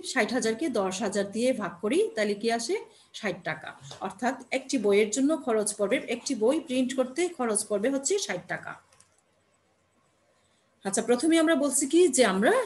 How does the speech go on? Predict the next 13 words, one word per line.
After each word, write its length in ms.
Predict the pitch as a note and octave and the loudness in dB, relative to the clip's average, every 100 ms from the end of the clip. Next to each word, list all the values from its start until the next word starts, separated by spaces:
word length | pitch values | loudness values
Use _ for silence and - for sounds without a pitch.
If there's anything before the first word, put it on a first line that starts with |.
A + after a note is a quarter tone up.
| - G3+ | -4 0
বইয়ের 320 | B3+ C#4+ D4+ | 4 6 4
উৎপাদন 400 | C4+ A#3+ G#3 G3+ | 2 2 2 2
খরচ, 540 | G3+ G3+ D#3+ - - - _ _ _ _ G#3+ | 2 0 0 -2 -2 -6 _ _ _ _ 0
মনে 180 | A#3 | 2
করি 240 | B3 D#4 E4+ | 2 4 4
দশ 200 | A3+ A#3 | 6 4
হাজার 220 | C#4+ C#4+ | 2 0
কপি 240 | C#4 C#4 C#4+ | 0 -2 2
বই 220 | B3+ C#4 | 4 4
আমি 140 | C#4 | 4
ছাপাবো, 420 | C4+ C4+ B3+ B3 G4 - G#3+ | 2 -2 -2 0 0 -2 -4
দশ 200 | A3 A3+ | -4 -2
হাজার 220 | A3 A#3 | -2 -2